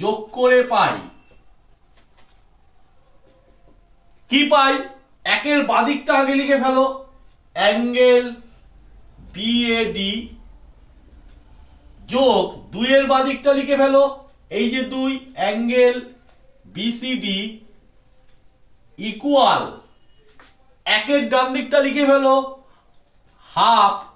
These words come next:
বিওডি যোগ হাফ প্রবৃদ্ধ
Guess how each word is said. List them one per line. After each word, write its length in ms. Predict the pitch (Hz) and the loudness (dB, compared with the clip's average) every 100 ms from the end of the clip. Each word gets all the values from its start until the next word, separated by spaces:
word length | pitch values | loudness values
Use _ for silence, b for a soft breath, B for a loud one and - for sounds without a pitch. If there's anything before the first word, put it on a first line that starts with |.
| _ _ - _ _ _ _ _ _ - - | _ _ -20 _ _ _ _ _ _ -20 -20
বিওডি 840 | 107 202 233 247 240 233 214 196 208 - - _ _ _ _ _ _ _ _ - - 196 | -14 -6 -4 0 0 0 -2 -4 -6 -12 -20 _ _ _ _ _ _ _ _ -20 -14 -2
যোগ 320 | 240 214 - - - _ _ _ _ _ - _ - _ _ _ - | 2 2 0 -6 -20 _ _ _ _ _ -20 _ -20 _ _ _ -6
হাফ 380 | 170 202 196 185 - - _ _ _ _ _ _ _ - | 0 2 2 0 -6 -20 _ _ _ _ _ _ _ -12
প্রবৃদ্ধ 680 | 190 214 185 220 240 190 | -6 -4 -4 -6 -8 -8